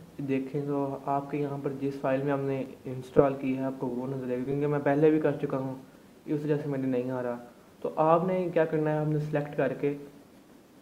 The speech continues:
जिस फाइल में आपकी जी टी ए सैन एंड्रियास गेम पड़ी है आपने उसके ऊपर क्लिक कर देना है,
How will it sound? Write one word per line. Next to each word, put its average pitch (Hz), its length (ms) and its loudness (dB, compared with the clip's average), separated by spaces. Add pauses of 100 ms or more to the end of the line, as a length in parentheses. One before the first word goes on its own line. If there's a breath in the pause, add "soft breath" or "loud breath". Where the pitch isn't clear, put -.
(240)
जिस 165 340 0
फाइल 147 280 4
में 170 120 2
आपकी 165 260 4
जी 151 160 0
टी 156 100 2
ए 160 60 6
सैन 151 200 2
एंड्रियास 135 380 0
गेम 135 240 -2
पड़ी 131 200 -2
है 139 180 2
आपने 143 340 -4
उसके 139 240 -2
ऊपर 135 140 -2
क्लिक 131 260 -2
कर 123 120 -2
देना 113 180 -4
है, 120 100 -4